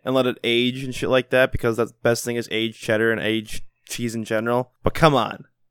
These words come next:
seriously, <laughs> the government's holding out on cheese just to keep it,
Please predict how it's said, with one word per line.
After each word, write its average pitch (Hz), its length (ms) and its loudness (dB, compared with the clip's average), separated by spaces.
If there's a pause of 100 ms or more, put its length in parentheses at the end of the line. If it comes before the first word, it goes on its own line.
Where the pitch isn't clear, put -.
(140)
seriously, 156 580 6 (160)
<laughs> - 920 -2
the - 80 4
government's 147 460 8
holding 139 280 4
out 127 140 4
on 127 120 0
cheese 123 280 -2
just 120 160 -6
to 120 60 -10
keep 123 300 -4
it, 120 140 2